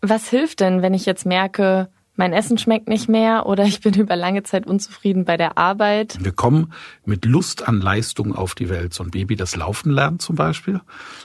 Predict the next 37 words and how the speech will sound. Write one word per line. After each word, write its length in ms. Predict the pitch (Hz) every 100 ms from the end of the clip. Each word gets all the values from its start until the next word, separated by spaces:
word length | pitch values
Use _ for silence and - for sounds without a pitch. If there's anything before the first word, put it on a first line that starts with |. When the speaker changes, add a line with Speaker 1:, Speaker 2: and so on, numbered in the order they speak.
| -
Speaker 2:
kann 240 | - 120
es 220 | 143 135 -
weder 240 | 110 110
intellektuell 840 | 107 - 98 - - - 101 110 101
noch 240 | 92 95
physisch. 600 | - - 85 78 - - -
Es 100 | -
tut 200 | 110 95
es 100 | -
trotzdem. 540 | - 92 - 92 90 - - - - - - -
Das 180 | 92
Baby 320 | - 113 135 131
übrigens 480 | 117 117 104 90
weiß, 440 | 101 110 156 170 -
dass 180 | 107 113
wenn 100 | 104
es 140 | 92
das, 160 | 98 - -
wenn 120 | 101
es 140 | 98
probiert 460 | - - - 151 170
zu 140 | -
laufen, 420 | 95 90 95 - 127
dass 140 | 92
es 140 | 92
hinfallen 520 | - 143 135 87 87 87
wird 260 | 95 123
und 100 | 104
dass 160 | 92 98
es 80 | -
Schmerzen 420 | 113 107 - 95
gibt. 240 | 90 -
Und 100 | 95
trotzdem 360 | - 120 - 110
steht's 320 | - 107 -
wieder 240 | 95 90
auf. 260 | 98 113